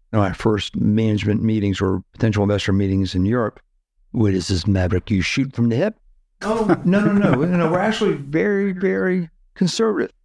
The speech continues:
"Then why this name Maverick? I don't understand." I remember distinctly being in Geneva going, "Oh, Ainsley, you're an idiot. What did you do?" So that created some challenges.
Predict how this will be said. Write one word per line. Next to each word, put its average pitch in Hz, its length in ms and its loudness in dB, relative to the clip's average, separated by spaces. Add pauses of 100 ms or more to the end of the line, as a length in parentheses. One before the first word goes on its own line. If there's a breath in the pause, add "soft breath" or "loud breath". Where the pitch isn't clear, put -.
(340)
"Then 151 160 2
why 208 200 2
this 175 240 -2
name 135 360 2
Maverick? 110 360 -2
I 165 40 2
don't 175 200 0
understand." 104 460 -4 (600)
I - 80 2
remember 107 340 2
distinctly 107 400 0
being 98 280 0
in 92 100 0
Geneva 95 380 -2
going, 92 220 -2 (100)
"Oh, 113 220 -2
Ainsley, 117 320 0
you're 92 140 0
an - 120 -8 (100)
idiot. 139 340 0
What 87 160 -2
did 104 200 -2
you 110 80 2
do?" 92 340 -2 (840)
So 139 140 0
that 135 100 0
created 104 240 0
some 98 180 2
challenges. 92 640 0